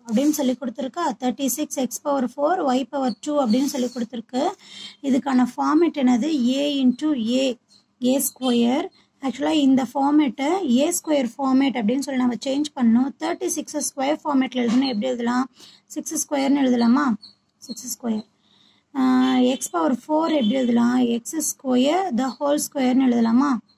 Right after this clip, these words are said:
ஒய் ஸ்கொயர் எப்படி எழுதலாம்? y power two அப்படின்னு எழுதலாம். இது எல்லாமே ஒரே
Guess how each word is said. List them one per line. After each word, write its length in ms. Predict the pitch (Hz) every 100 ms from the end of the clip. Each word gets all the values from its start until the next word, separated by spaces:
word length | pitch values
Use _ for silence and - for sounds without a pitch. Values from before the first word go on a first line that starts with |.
| _ _ _ _ _ 277
ஒய் 260 | 262 302
ஸ்கொயர் 340 | 349 - 311 277
எப்படி 180 | 220 269
எழுதலாம்? 400 | 254 247 247 254 233
y 160 | 240 254 294 -
power 380 | 269 247 311 -
two 120 | - 302
அப்படின்னு 300 | 285 208 277
எழுதலாம். 280 | 233 233 226
இது 120 | 226
எல்லாமே 400 | 254 285 285 311 320
ஒரே 280 | 247 262 302